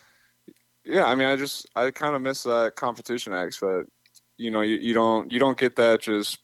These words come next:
playing catch in your yard. You know, you, it, it's, you know, I miss having that, that, you know, me versus you in the box. So, um, you know, you know, I'm, I'm gonna be looking forward to that, and,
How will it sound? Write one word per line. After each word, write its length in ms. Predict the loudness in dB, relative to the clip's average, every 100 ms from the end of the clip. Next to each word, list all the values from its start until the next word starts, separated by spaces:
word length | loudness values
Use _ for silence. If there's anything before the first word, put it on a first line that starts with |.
| _
playing 300 | -4 -2 -2
catch 340 | 0 2 2 0
in 120 | -4
your 100 | -2
yard. 500 | 2 4 4 4 2
You 80 | -2
know, 100 | -2
you, 260 | 0 -4 -6
it, 180 | -4 -2 0
it's, 380 | 0 -2 -10 -12 _ _ _ _ _ _ -10
you 140 | -4
know, 100 | 0
I 80 | 2
miss 320 | 2 0 2
having 320 | 2 2 2 0
that, 360 | 2 2 0 _ _ _ _ _ _ _ _
that, 400 | 0 2 4 2
you 100 | -2
know, 180 | -2 -2
me 220 | -2 -4
versus 420 | 0 0 0 -6 -4
you 200 | -2 0
in 100 | -2
the 80 |
box. 440 | 2 4 4 2 -2
So, 440 | 0 2 2 0 -6 -20 -20 -20 -20 _ -8
um, 220 | -4 -2
you 140 | 0 -2
know, 80 |
you 80 | 0
know, 120 | 2
I'm, 180 | 2 0
I'm 160 | -2 -2
gonna 140 | 0
be 100 | 4
looking 220 | 2 2
forward 240 | 0 2 4
to 60 | 4
that, 340 | 4 2 0
and, 260 | -4 -8